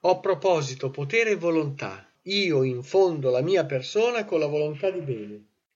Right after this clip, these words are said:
Io esprimo quella volontà di bene verso l'esterno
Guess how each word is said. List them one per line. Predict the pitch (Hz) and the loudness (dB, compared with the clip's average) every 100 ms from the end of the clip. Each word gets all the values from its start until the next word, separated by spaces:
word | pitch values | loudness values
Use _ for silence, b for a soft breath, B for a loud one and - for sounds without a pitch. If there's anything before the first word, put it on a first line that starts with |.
| _ | _
Io | 156 160 202 240 - | -4 4 4 4 -6
esprimo | 143 135 - - 165 185 156 135 | -2 -2 -2 -2 0 2 0 2
quella | 147 139 | 2 2
volontà | 127 123 123 131 139 | 2 0 -2 -4 -4
di | 131 | -4
bene | 117 123 151 214 269 | -2 0 0 -4 -8
verso | 143 127 143 143 - 127 | -10 0 0 0 -4 -4
l'esterno | 156 - - 120 110 117 156 202 | -4 -6 -6 -6 -6 -8 -8 -10